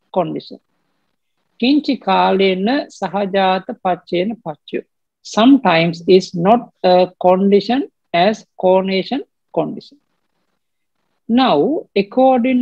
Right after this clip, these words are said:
to the, that Pali sentence, uh, what is the meaning of material phenomena? It is a heart base, hadevattu. What is the meaning of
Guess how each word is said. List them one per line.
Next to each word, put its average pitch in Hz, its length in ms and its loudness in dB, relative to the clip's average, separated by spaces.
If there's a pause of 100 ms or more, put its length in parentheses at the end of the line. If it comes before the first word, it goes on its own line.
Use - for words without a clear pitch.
to 262 80 -6 (140)
the, 240 120 2 (480)
that 202 160 0 (200)
Pali 190 380 -6
sentence, 165 720 -10
uh, - 1600 0 (200)
what 196 180 4
is 302 280 0
the 269 60 4
meaning 233 540 4
of 285 120 0 (300)
material 240 840 2
phenomena? 156 600 -4 (260)
It 151 220 -6
is 220 100 -2
a 277 200 -8
heart 156 400 0
base, - 340 -6 (120)
hadevattu. 147 680 0 (1300)
What 196 300 0
is - 100 -6
the 294 80 0
meaning 262 380 2
of - 60 -8